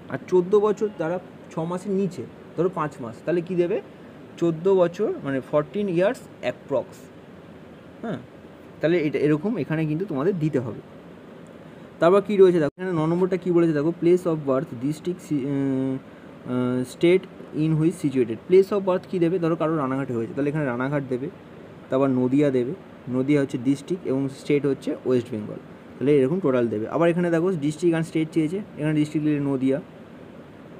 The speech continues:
আর এখানে হচ্ছে West Bengal। তাহলে এরকম form কিন্তু তোমাদের fill up করতে হবে। তো চলো তারপরে পেজটা, তিন নম্বর পেজটা দেখে নাও কী রয়েছে। দেখো তিন নম্বর পেজটা কিন্তু খুব vital page, এটা কিন্তু তোমাদের জন্য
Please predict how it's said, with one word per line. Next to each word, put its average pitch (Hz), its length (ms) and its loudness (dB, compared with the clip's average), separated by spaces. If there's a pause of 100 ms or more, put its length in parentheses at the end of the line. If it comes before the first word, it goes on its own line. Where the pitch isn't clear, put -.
(160)
আর 113 140 -2
এখানে 120 200 -2
হচ্ছে 131 300 -2 (260)
West 117 300 -2
Bengal। 107 320 -12 (1200)
তাহলে 127 220 0
এরকম 151 460 2
form 147 220 -2
কিন্তু 156 260 -8
তোমাদের 131 240 -4 (200)
fill 127 100 0
up 113 100 2 (100)
করতে 123 240 -8 (220)
হবে। 107 160 -2 (420)
তো - 80 -4
চলো 156 200 4
তারপরে 165 520 4
পেজটা, 147 280 0
তিন 156 240 -2
নম্বর 165 160 2
পেজটা 156 220 -2
দেখে 139 220 -2
নাও 135 140 -2 (140)
কী 165 100 0 (220)
রয়েছে। 113 340 0 (580)
দেখো 165 360 2 (220)
তিন 175 200 2
নম্বর 196 200 2
পেজটা 185 260 2
কিন্তু 180 160 2
খুব 175 200 4
vital 143 380 2
page, 151 240 -2
এটা 120 160 -2
কিন্তু 143 160 -4
তোমাদের 139 240 -4
জন্য 143 160 -4